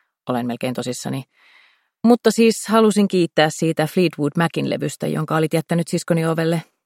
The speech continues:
Se oli ihan liikaa. Fox. Eikä mitä, oli selvää, että halusit sen. Hänä. Miten muka? Veditkö jotain johtopäätöksiä siitä, kun tuhersin itkua jättäessäni sen messuilla hyllyyn?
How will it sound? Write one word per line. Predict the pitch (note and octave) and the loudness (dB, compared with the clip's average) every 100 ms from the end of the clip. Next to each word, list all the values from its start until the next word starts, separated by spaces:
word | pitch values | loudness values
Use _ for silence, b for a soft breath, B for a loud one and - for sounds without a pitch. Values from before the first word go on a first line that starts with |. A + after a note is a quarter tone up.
| _ - | _ -6
Se | D3+ | -4
oli | C#3+ C#3+ C#3+ | 0 -2 -2
ihan | - C3+ B2+ C3+ | -6 -6 -6 -4
liikaa. | C3+ C#3 - D3 D3+ - _ _ _ _ _ _ _ _ _ _ _ _ _ - | -6 -8 -6 -6 -6 -8 _ _ _ _ _ _ _ _ _ _ _ _ _ -6
Fox. | D3+ - - - _ _ _ _ - | -6 -6 -16 -16 _ _ _ _ -4
Eikä | F#3 F3 | -2 0
mitä, | F#3+ C#3+ C#3 _ | -2 -4 -8 _
oli | - C3 | -4 -2
selvää, | - C#3 - - | 2 0 0 -6
että | - | -6
halusit | C#3+ F#3 B2 C3+ | -6 -4 -6 -10
sen. | - C#3+ C#3 _ _ _ _ _ _ _ _ _ _ _ | -10 -12 -12 _ _ _ _ _ _ _ _ _ _ _
Hänä. | - A3+ E3 - _ _ _ | 2 2 2 -6 _ _ _
Miten | F#3 D#3+ C3 | 0 4 4
muka? | D#3 E3+ F3+ - _ - | 2 -2 -4 -6 _ 2
Veditkö | F3 E3 - | 2 4 4
jotain | E3+ E3+ F3 | 4 4 6
johtopäätöksiä | F3+ E3+ E3+ D#3 E3 - F3+ | 4 2 -2 0 -2 0 0
siitä, | F3+ G3 D#3+ D#3+ | 2 2 2 0
kun | D#3+ | 0
tuhersin | D#3+ E3 D#3+ E3+ F3 | 2 2 2 0 -2
itkua | F#3 - F3 D#3+ | -2 -2 0 2
jättäessäni | E3 - D#3+ D#3+ - E3 | 2 0 -4 -4 -2 -2
sen | E3 F3 | 0 2
messuilla | F#3 - - D#3 | 2 0 -2 -2
hyllyyn? | E3+ G3 D3 D3 - | 2 0 0 -6 -6